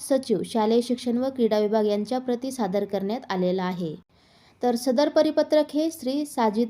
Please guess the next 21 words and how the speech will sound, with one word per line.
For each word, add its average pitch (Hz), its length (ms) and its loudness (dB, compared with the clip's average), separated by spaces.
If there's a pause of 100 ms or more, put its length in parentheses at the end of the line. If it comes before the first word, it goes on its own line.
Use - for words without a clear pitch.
(100)
निसार 233 440 0 (100)
अहमद, 240 380 2 (460)
राज्य 247 400 2
सरचिटणीस, 254 840 -2
अखिल 254 320 -2
भारतीय 247 560 0
उर्दू 226 320 2
शिक्षक 240 400 -2
संघ 220 300 0
महाराष्ट्र 214 640 -2
यांचे 196 380 2
दिनांक 240 380 -2 (460)
बावीस 226 400 2
दोन 269 220 2
दोन 240 140 2
हजार 214 220 0
पंचवीस 208 460 -4
रोजीचे 220 400 0
निवेदन 208 420 0
पत्र 226 380 0
व 254 160 0